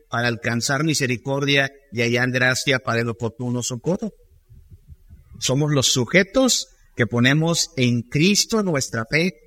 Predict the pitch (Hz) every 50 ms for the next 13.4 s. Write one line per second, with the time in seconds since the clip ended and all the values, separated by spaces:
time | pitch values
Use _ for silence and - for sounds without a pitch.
0 | _ _ - 139 151 175 165 - 160 147 135 135 117 - - - - - 170 165
1 | 165 - - 165 170 151 131 123 123 123 127 127 123 - - 123 120 120 117 113
2 | - _ _ - _ _ - 123 117 120 117 - - 131 135 135 135 127 120 110
3 | - - 87 - - - - - - - _ _ - - - - - - - -
4 | _ _ _ - - _ _ _ _ _ _ - - - - _ _ - - -
5 | - - - - 143 127 120 151 156 170 175 - 160 165 170 156 - 135 120 120
6 | 123 127 131 139 143 - - - - - _ _ _ _ _ _ _ _ _ _
7 | _ _ _ - _ _ - - _ - - - - - - 147 160 175 190 196
8 | 185 185 175 170 185 208 220 - - 208 180 165 156 - - 180 202 190 185 151
9 | - - 147 135 - 147 135 131 127 123 - - 127 117 127 127 127 127 127 135
10 | 143 139 - - 143 135 151 175 180 170 - 120 110 120 113 - - 120 120 120
11 | 127 147 151 147 151 151 151 156 - - - _ _ _ _ _ _ _ _ _
12 | _ _ - 143 - 214 208 - 165 127 131 160 165 143 117 117 113 110 110 -
13 | - - 175 170 190 202 - -